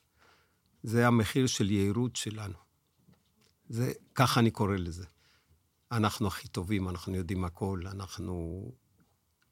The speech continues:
בנינו חומה, מתחת לאדמה, מעל האדמה, אנחנו יודעים כל דבר שהם עושים, אה, עם המצלמות שלנו,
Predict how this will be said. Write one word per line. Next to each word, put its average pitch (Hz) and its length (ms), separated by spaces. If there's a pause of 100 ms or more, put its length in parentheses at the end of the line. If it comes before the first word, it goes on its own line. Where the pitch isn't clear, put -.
בנינו 101 400
חומה, 113 540
מתחת 95 560
לאדמה, 107 400
מעל 110 320
האדמה, 101 420 (640)
אנחנו 104 300
יודעים 104 260
כל 104 220
דבר 101 280
שהם 95 200
עושים, 98 520 (160)
אה, 95 260
עם 104 160
המצלמות 104 680
שלנו, 107 540